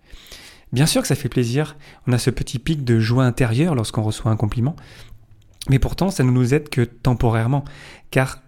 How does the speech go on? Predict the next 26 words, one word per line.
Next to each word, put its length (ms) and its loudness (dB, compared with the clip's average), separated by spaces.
si 260 -4
c'est 140 0
quelque 160 -4
chose 180 2
qu'on 140 -2
a 80 0
fait 340 -2
de, 100 -6
de 380 -8
bien, 280 2
c'est 160 -2
cool, 280 4
ok, 180 -2
mais 220 2
ce 120 -2
serait 180 -2
peut-être 360 -6
plus 160 0
intéressant 380 0
d'apprendre 480 0
ou 40 -4
de 80 -4
progresser 440 2
sur 220 -4
un 140 0
autre 280 -2